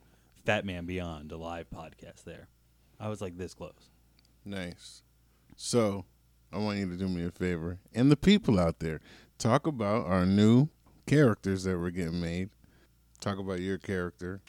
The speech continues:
Speaker 1: It's
Speaker 2: I
Speaker 1: actually pretty perfect for Halloween episode, yeah.
Speaker 2: I think
Speaker 1: You're
Speaker 2: it's pretty
Speaker 1: brilliant.
Speaker 2: <laughs>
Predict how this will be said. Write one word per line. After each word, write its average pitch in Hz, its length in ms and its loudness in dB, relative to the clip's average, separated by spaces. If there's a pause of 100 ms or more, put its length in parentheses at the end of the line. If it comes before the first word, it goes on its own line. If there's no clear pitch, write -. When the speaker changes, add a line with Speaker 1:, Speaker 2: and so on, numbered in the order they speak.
(120)
Speaker 1:
It's - 120 -4
Speaker 2:
I 123 60 2
Speaker 1:
actually 135 220 -4
pretty 127 200 -8
perfect 107 400 -6
for 90 140 -6
Halloween 85 340 -6
episode, 85 340 -10
yeah. 98 260 -6 (240)
Speaker 2:
I - 60 -20
think 104 220 -10
Speaker 1:
You're 160 60 -2
Speaker 2:
it's 165 100 -6
pretty 92 140 -4
Speaker 1:
brilliant. 95 380 -2 (560)
Speaker 2:
<laughs> 131 400 -4